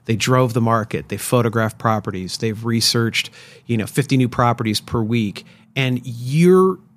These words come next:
the price for you staying in my training is you doing the things that I've asked of you. Otherwise, you're out. And that comes from somebody, I'm not a real, I'm not a,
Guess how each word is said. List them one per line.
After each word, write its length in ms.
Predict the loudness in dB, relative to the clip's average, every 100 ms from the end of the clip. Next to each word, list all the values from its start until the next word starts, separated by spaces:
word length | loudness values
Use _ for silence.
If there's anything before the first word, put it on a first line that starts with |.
| _
the 80 | -4
price 420 | -2 2 2 2
for 140 | -2 -2
you 180 | 2 0
staying 360 | 2 0 2
in 80 | 2
my 140 | 0 -2
training 560 | -2 -2 0 0 -2 -2
is 200 | -4 -2
you 280 | 2 4
doing 320 | 4 4 4 2
the 80 |
things 300 | 0 -2 0
that 80 | 0
I've 180 | -2 -2
asked 300 | -2 -4 -6
of 80 | -6
you. 120 | -6
Otherwise, 440 | -4 -2 -2 -4 -8 -12
you're 320 | -4 -2 0
out. 400 | 0 -2 -6 -16 _ _ _ _ _ _ _ _ _
And 100 | 2
that 180 | 2 2
comes 200 | 0 0
from 100 | 0
somebody, 340 | 0 2 2 2
I'm 160 | 0
not 200 | 0 0
a 60 | 0
real, 400 | 2 2 0 0
I'm 160 | 0 2
not 300 | 0 -4 0
a, 200 | 0 2